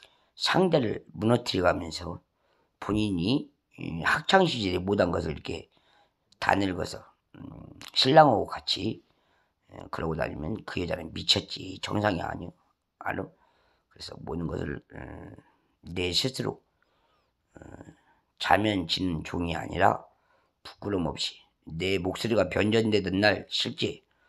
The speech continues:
내 생태계도 이상해. 음, 그래서 한세린 세월, 음, 대한민국 그, 저 육군도 무서워해 핵이란 건.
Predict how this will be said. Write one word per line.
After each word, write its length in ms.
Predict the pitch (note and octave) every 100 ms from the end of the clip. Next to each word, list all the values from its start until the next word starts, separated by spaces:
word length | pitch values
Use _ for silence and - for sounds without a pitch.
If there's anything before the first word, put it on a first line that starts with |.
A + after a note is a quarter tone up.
| _ _ _ _ _ -
내 440 | A#1 F2+ F2+ E2
생태계도 540 | - D#3+ F3 F3 B2+
이상해. 540 | F2+ F#2 F#2 F#2 - - D#3 _ _ _ _ F2+
음, 200 | E2+ E2 -
그래서 280 | E2 - - - _ _ _ _ _ _ _ _ _ _ - _ _ _ _ _
한세린 560 | - D#3+ D#3+ C3 B2
세월, 360 | G#2+ A#2 A2+ - - - - - - - - _ _ _ -
음, 200 | - - -
대한민국 720 | F2+ E2+ E2 D#2+ D#2+ - _ - _ _ -
그, 180 | - D2 - - -
저 100 | E2+
육군도 600 | D#2 D2+ A2 B2+ A#2 F#2+
무서워해 840 | F#2 G2+ B2+ A2+ F2 F2+ B2 - - -
핵이란 360 | D3 D3+ - F2
건. 120 | -